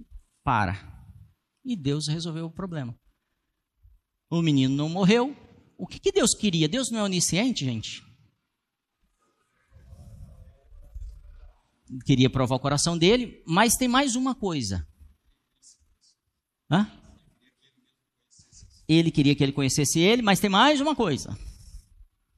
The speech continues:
Tá tudo certo essa resposta. Mas uma coisa importantíssima:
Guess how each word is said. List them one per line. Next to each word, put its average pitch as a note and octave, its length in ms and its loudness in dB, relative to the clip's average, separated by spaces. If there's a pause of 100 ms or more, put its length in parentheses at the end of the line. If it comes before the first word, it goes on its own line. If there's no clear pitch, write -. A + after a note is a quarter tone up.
(160)
Tá - 80 -2
tudo - 200 -4
certo D3 280 4
essa B2+ 140 -4 (100)
resposta. A2 560 -6 (600)
Mas D#3 400 6
uma G3+ 180 0
coisa F3 280 0
importantíssima: F3 840 -4